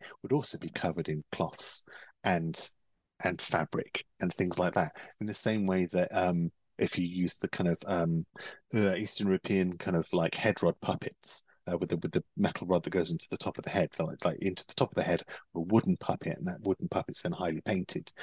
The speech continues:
Uh, the backdrops and scenery are also painted wood, engraved painted wood. Um, and that's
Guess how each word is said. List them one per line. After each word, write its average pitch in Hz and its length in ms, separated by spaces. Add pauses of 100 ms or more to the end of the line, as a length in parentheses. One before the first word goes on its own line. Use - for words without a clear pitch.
(240)
Uh, 90 100
the 87 100
backdrops 98 440
and 92 100
scenery 82 360
are 85 100
also 82 300 (240)
painted - 400
wood, 87 300 (220)
engraved 87 440
painted - 360
wood. 82 240 (400)
Um, 85 320 (260)
and 95 160
that's - 540